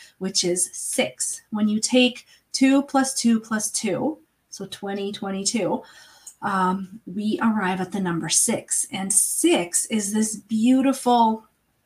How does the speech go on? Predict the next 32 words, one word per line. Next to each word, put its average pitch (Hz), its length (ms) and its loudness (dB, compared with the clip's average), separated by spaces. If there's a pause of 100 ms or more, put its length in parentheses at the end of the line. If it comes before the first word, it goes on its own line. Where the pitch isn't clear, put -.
(320)
soft - 920 2 (400)
energy 220 480 2
of 196 200 0
love. 185 640 0 (260)
It's 214 200 -4
an 220 240 8
energy 240 480 2
of 220 120 -2
harmony 233 920 0
and 196 160 -8
legacy. 160 800 -4 (680)
If 214 200 0
you 226 80 8
play 247 380 4
with 294 200 4
tarot 208 520 2
at 170 100 0
all, - 320 -4 (180)
six - 480 0
represents 220 680 0
the 202 160 -4
Lover's 196 460 0
card. 151 420 2
That's 190 280 2
the - 180 -4
archetype 190 640 -4
that 175 180 -4
we'll 180 160 -2
all 175 160 -4
be 185 120 -6
playing 185 400 -4
with 160 280 -6